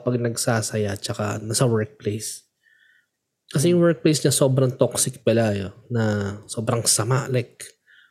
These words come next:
Speaker 1: overtime siya ng overtime, di na siya natutulog.
Speaker 2: Hmm.
Speaker 1: Like, two days siyang gising. Tapos parang lampas twelve hours siya <laughs> nag-work kada araw.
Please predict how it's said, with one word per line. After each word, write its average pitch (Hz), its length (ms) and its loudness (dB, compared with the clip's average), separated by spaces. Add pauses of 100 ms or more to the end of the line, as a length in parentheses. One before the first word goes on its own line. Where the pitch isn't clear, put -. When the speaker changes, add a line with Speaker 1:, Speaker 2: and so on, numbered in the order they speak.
(600)
Speaker 1:
overtime 131 480 2
siya 131 160 2
ng - 80 -2
overtime, 143 720 2
di 131 100 2
na 131 80 4
siya 131 160 0
natutulog. 135 760 2 (680)
Speaker 2:
Hmm. 120 320 -4 (120)
Speaker 1:
Like, 123 280 -2
two 135 160 2
days 127 220 2
siyang 120 340 0
gising. 127 480 2 (540)
Tapos - 180 -4
parang 110 320 -4
lampas 113 400 -2
twelve 120 240 2
hours 120 160 2
siya 143 180 6
<laughs> 139 40 4
nag-work 135 580 2
kada 123 400 4
araw. 120 240 0